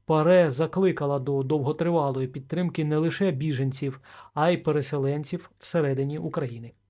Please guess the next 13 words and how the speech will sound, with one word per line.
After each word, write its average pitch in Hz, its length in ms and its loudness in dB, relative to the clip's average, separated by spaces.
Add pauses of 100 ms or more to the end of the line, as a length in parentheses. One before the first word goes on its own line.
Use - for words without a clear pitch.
(1800)
В 156 60 -2
Україні 185 440 4
планують 175 420 2
скасувати 170 720 0
відключення 143 580 -4
світла 156 400 -4
на 143 180 -4
прифронтових 170 1000 0 (320)
територіях, 156 720 0 (260)
так 139 200 -4
повідомив 156 600 2
очільник 147 520 -2
Укренерго 143 1080 -2